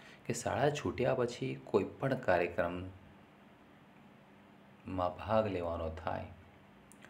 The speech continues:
તો તેઓ ભાગ લેવા તૈયાર છે. તો સ્કૂલના કોઈ પણ કાર્યક્રમમાં ભાગ લેવા માટે mostly કોણ તૈયાર થાય? તો પહેલાં તો વિદ્યાર્થીઓ તૈયાર થાય, પણ ક્યારેક ક્યારેક અમુક કાર્યક્રમોમાં કેટલાક શિક્ષકોને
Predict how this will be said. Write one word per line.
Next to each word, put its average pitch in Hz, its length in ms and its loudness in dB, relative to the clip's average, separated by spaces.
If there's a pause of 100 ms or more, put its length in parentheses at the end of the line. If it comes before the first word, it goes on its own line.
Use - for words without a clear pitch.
(240)
તો 95 80 -6
તેઓ 90 280 2
ભાગ 87 300 -2
લેવા 87 260 -2
તૈયાર 82 920 -4 (240)
છે. 82 320 -8 (1900)
તો 143 80 -6
સ્કૂલના 117 440 -2
કોઈ 131 140 -2
પણ 131 160 -6
કાર્યક્રમમાં 120 520 0
ભાગ 98 200 -2
લેવા 104 180 2
માટે 101 180 0
mostly 101 340 -4
કોણ 98 180 -2
તૈયાર 78 320 -4
થાય? 82 200 -6
તો 82 200 -10
પહેલાં 87 200 -2
તો 90 100 0
વિદ્યાર્થીઓ 80 640 -2
તૈયાર 80 340 -6
થાય, 80 240 -8 (1120)
પણ 98 120 -4
ક્યારેક 92 380 -2
ક્યારેક 87 360 -4
અમુક 90 360 -4
કાર્યક્રમોમાં 87 720 -4
કેટલાક 82 300 -4
શિક્ષકોને - 680 -6